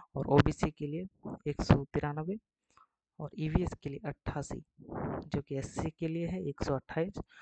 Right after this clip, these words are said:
और एसटी के लिए छियासी post total, छियासी post, जो टोटल बनती है आठ सौ चौवन। अब इसमें जो है देखिए, यहाँ आप लोग सीआरपीएफ़ के लिए जो है, सीआरपीएफ़ की यहाँ ज़ीरो ज़ीरो है,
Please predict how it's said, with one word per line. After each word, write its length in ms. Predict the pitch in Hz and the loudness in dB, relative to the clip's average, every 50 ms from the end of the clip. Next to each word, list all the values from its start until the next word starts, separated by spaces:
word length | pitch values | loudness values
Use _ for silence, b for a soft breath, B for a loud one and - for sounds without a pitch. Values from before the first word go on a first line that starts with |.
| B B B B B - | B B B B B -8
और 100 | 143 135 | -6 -6
एसटी 260 | 127 - - - 143 | -6 -6 -6 -6 -6
के 100 | - 147 | -6 -4
लिए 160 | 147 175 190 - - | -6 -6 -6 0 2
छियासी 340 | - - 151 147 - - 165 | 2 4 4 2 4 4 8
post 340 | - - - - - - _ - - - - - - - _ - | 10 10 10 8 2 -4 _ -4 -2 -2 -2 -2 -4 -6 _ -6
total, 220 | 131 - _ - _ - - _ _ _ _ _ _ _ _ _ _ _ _ _ _ - | -6 -6 _ -14 _ -20 -20 _ _ _ _ _ _ _ _ _ _ _ _ _ _ -10
छियासी 300 | - - 147 135 - - | -6 -4 -4 -4 -2 -4
post, 280 | - - - - - _ _ _ - - - - - - - - | -6 -4 -6 -8 -8 _ _ _ -12 -10 -6 -4 -4 -4 -4 -2
जो 100 | - 131 135 | -4 -4 -4
टोटल 400 | - - 139 131 - - 156 147 | -4 -4 -4 -4 -4 -4 -4 -4
बनती 240 | 147 147 - - 165 | -4 -4 -4 -4 -6
है 220 | 165 165 165 170 - - | -4 -6 -6 -8 -4 -2
आठ 200 | 143 143 143 - | -2 -2 -2 -4
सौ 140 | - - 170 - _ _ - | -4 -4 -4 -4 _ _ 0
चौवन। 500 | - - 131 123 123 123 - - - - _ _ _ _ _ _ _ _ _ _ _ _ _ _ _ _ _ _ _ _ _ _ _ _ - | 2 2 2 2 0 -2 -2 -4 -4 -4 _ _ _ _ _ _ _ _ _ _ _ _ _ _ _ _ _ _ _ _ _ _ _ _ -4
अब 200 | 156 - 202 - - - | -4 -4 -4 -4 -6 -6
इसमें 320 | - - - 175 170 165 | -4 -4 -2 -2 -2 0
जो 100 | 143 - | 2 0
है 120 | - 131 120 | 0 0 -2
देखिए, 300 | 113 123 - - - 101 | -8 -12 -14 -12 -12 -10
यहाँ 240 | 123 127 131 135 139 | -8 -8 -6 -6 -6
आप 120 | 131 - - | -4 -2 -2
लोग 160 | - - 135 | -2 -2 -6
सीआरपीएफ़ 960 | 120 - - 147 151 - 262 151 139 139 135 - _ - 147 143 151 156 - - | -8 -10 -6 -6 -6 -4 -4 -4 -4 -4 -4 -6 _ -8 -6 -4 -4 -6 -6 -10
के 120 | - - 131 | -12 -10 -8
लिए 200 | 131 131 131 127 | -6 -4 -4 -4
जो 100 | 131 139 131 | -4 -6 -6
है, 200 | - 156 147 160 - | -6 -8 -12 -12 -10
सीआरपीएफ़ 560 | - - 143 139 139 135 - - 151 143 135 - _ _ | -8 -6 -4 -4 -2 -2 0 0 0 0 -2 -4 _ _
की 140 | - 139 135 | -8 -6 -4
यहाँ 160 | 139 143 143 | -4 -4 -4
ज़ीरो 300 | 135 135 139 135 147 151 147 | -6 -4 -2 0 0 0 0
ज़ीरो 280 | 143 147 147 147 151 | -2 -4 -4 -4 -4
है, 140 | 147 151 160 | -4 -6 -10